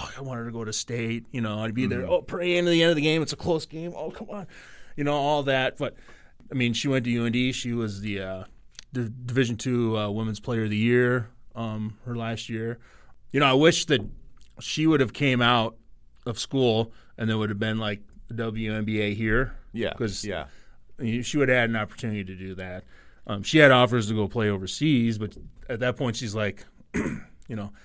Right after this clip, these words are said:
Speaker 1: uh,
Speaker 2: Kinda like,
Speaker 1: uh,
Speaker 2: "What's the end goal here?"
Speaker 1: Yeah, I, I just want, let me just get on with my life, you know, my
Speaker 2: Yeah.
Speaker 1: career path.
Speaker 2: Yeah.
Speaker 1: So.
Speaker 2: Is she, is she the main reason you went to U N D? 'Cause you had to have gotten recruited to a bunch of other places, right?
Speaker 1: Yeah, well,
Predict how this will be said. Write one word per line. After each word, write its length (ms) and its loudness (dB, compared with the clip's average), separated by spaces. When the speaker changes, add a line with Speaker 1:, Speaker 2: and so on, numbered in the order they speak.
Speaker 1:
uh, 340 -8
Speaker 2:
Kinda 160 -2
like, 120 0
Speaker 1:
uh, 40 -2
Speaker 2:
"What's 160 -4
the 140 -2
end 160 -2
goal 180 -2
here?" 240 -6
Speaker 1:
Yeah, 640 4
I, 60 -16
I 40 -16
just 180 -8
want, 220 -10
let 180 -16
me 80 -4
just 200 -8
get 160 -4
on 180 -2
with 100 -4
my 120 -6
life, 420 -10
you 80 -10
know, 160 -10
my 200 -14
Speaker 2:
Yeah. 220 -6
Speaker 1:
career 280 -6
path. 540 -10
Speaker 2:
Yeah. 240 -10
Speaker 1:
So. 380 -6
Speaker 2:
Is 120 -4
she, 140 -4
is 180 -4
she 200 -8
the 100 -4
main 320 -4
reason 280 -6
you 80 -6
went 140 -8
to 60 -10
U 100 -8
N 80 -10
D? 120 -10
'Cause 160 -8
you 60 -4
had 220 0
to 80 8
have 80 0
gotten 200 0
recruited 400 -6
to 200 -10
a 80 -10
bunch 200 -6
of 60 -10
other 100 -10
places, 460 -16
right? 120 -4
Speaker 1:
Yeah, 220 6
well, 300 6